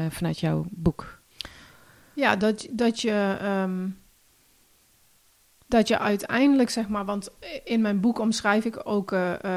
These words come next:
Speaker 2: eh, het als the necessary marriage. Eh, dus ehm, ik geloof niet in dat, eh, je alleen met tools of alleen met de fe-, people factor, ehm,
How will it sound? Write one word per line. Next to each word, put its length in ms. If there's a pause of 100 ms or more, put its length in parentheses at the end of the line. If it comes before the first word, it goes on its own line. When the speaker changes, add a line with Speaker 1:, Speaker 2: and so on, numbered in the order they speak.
(100)
Speaker 2:
eh, 60
het 200
als 260
the 100
necessary 640
marriage. 800
Eh, 100 (120)
dus 340 (300)
ehm, 340 (260)
ik 300
geloof 400
niet 280
in 220
dat, 260
eh, 500
je 180
alleen 580
met 160
tools 500 (120)
of 280
alleen 520
met 160
de 80
fe-, 340
people 280
factor, 520 (200)
ehm, 380